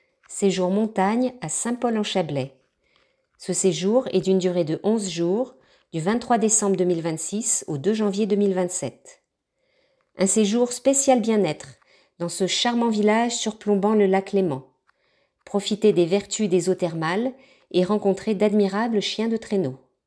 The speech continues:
Les activités suivantes sont au programme.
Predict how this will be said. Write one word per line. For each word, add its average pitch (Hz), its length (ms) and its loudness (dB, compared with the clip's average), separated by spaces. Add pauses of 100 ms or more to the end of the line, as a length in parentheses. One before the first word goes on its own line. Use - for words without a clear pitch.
(760)
Les 175 180 0
activités 208 480 0
suivantes 190 400 -2
sont 233 240 -6
au 214 40 0
programme. 143 640 -6